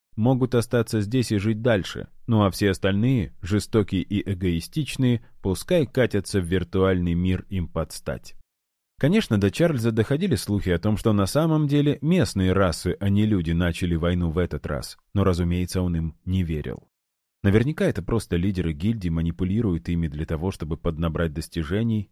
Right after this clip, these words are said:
земель и богатства. Зачем иначе эльфам просить у него помощи? Нет, Чарльза никто не обдурит. Он пройдёт этот квест, докажет, что достоин жить,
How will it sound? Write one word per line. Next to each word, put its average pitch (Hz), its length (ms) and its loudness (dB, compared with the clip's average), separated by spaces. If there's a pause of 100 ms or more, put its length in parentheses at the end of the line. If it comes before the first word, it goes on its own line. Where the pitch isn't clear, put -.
земель 92 400 0
и 85 40 -2
богатства. 71 720 -8 (540)
Зачем 113 340 2
иначе 101 340 0
эльфам 92 540 -2
просить 92 400 0
у 87 60 -2
него 85 240 -2
помощи? - 580 -4 (400)
Нет, 82 720 -2
Чарльза 185 500 2
никто 160 380 0
не 131 120 2
обдурит. 90 680 -2 (140)
Он 190 240 2
пройдёт 123 460 2
этот 87 220 -2
квест, 127 520 0
докажет, 95 580 0
что 98 140 -4
достоин 90 540 0
жить, 104 380 -2